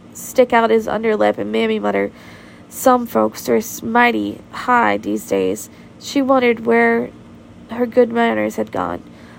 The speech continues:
All the courtesy, all the gentleness Ellen had striven to instill in her had fallen away from her as quickly as leaves fall from trees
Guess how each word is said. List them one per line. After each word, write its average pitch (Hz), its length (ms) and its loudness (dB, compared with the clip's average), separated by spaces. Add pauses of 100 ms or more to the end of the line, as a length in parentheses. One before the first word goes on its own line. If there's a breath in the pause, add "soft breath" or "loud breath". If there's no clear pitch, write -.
(180 loud breath)
All 254 140 4
the 269 80 4
courtesy, 240 600 0 (120)
all 233 160 4
the 247 100 6
gentleness 226 840 -4 (240)
Ellen 226 260 0
had 220 220 -4
striven 220 560 -2 (1700 loud breath)
to 233 120 2
instill 220 580 2
in 214 160 -4
her 208 320 -2 (500 loud breath)
had 226 140 0
fallen 220 600 2
away 220 320 2
from 208 280 -2
her 202 240 -4
as - 240 -6
quickly 247 480 2
as 214 120 0
leaves 214 520 -4
fall 202 300 0
from 214 220 -6
trees 208 480 -2